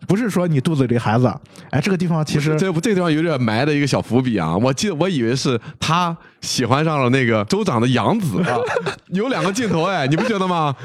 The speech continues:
Speaker 2: 就两个镜头有在暗示他们俩会眉目传情一下，但他走了又。
Speaker 1: 不是，你刚才说，说这个喜欢的时候，我突然在，你知道我脑海当中想什么？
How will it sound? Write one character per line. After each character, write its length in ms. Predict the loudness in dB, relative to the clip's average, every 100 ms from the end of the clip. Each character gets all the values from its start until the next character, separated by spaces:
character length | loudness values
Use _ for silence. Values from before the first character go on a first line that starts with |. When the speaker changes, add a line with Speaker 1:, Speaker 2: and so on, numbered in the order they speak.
| -12
Speaker 2:
就 120 | -4 -2
两 140 | 0
个 80 | -2
镜 120 | -2
头 260 | -2 -2 -2
有 160 | -2
在 100 | 0
暗 200 | 0 -2
示 160 | -2 0
他 120 | 0
们 80 | 0
俩 120 | 0
会 160 | 0 0
眉 200 | 0 0
目 160 | 0 0
传 240 | 2 2
情 220 | 2 2
一 40 | 2
下， 180 | 0 -2
但 100 | -2
他 80 | 0
走 300 | 0 -2 0
了 120 | 0
又。 160 | 0 -2 -2 -4 -4 -14 -10
Speaker 1:
不 80 | -2
是， 60 | 0
你 100 | 0
刚 160 | 0 0
才 60 |
说， 160 | 0 0
说 260 | 0 0
这 60 | 2
个 80 | 0
喜 160 | 0
欢 160 | 0 2
的 80 | 2
时 80 | 0
候， 60 |
我 100 | 0
突 160 | 0 0
然 100 | 2
在， 220 | 2 0 0
你 120 | -2
知 80 | 0
道 80 | 0
我 100 | 2
脑 120 | 2
海 120 | 2 2
当 120 | 2
中 100 | 0
想 200 | 0 0
什 100 | 0
么？ 140 | 0